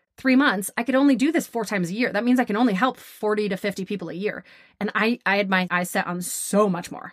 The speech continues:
I was like, "We're going big here. <laughs> We are going big." And so that was the biggest transition. When I went from six figures to seven figures, it was because I took my program evergreen. I turned it into rolling enrollment, which means that people could apply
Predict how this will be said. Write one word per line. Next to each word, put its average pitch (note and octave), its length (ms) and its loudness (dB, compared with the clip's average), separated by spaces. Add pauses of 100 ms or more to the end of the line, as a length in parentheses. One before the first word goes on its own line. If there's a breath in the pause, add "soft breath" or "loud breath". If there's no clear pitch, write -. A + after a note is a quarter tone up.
I F#3+ 80 -4
was F#3 100 -4
like, F#3+ 300 -2
"We're G3+ 200 -2
going G3 240 2
big F3 220 -2
here. E3+ 320 -12
<laughs> - 40 -20
We G#3 200 4
are G3+ 100 2
going G3+ 380 2
big." F#3 340 -4 (320 loud breath)
And A#3+ 140 -2
so A#3 340 2 (540 soft breath)
that B3+ 200 2
was C#4+ 100 -2
the D4 80 -2
biggest A#3 280 -2
transition. - 540 -6 (120)
When F#3+ 180 -2
I G3+ 140 4
went A3+ 200 2
from G#3 180 -2
six A#3+ 220 -4
figures A#3+ 280 -2
to G#3 80 -4
seven F#3 280 0
figures, E3+ 300 -2
it F3+ 60 0
was F3 140 -4
because F#3 440 0
I G3 120 0
took - 240 -6
my A3 120 2
program F3+ 440 0
evergreen. E3 540 -6 (440 loud breath)
I F#3+ 80 -4
turned B3 260 4
it C4+ 100 4
into A#3+ 220 0
rolling F#3 340 0
enrollment, E3 460 -8
which F#3+ 240 -6
means C#4 360 6
that - 140 0
people D4 240 -4
could E4+ 120 -4
apply F#3 560 -2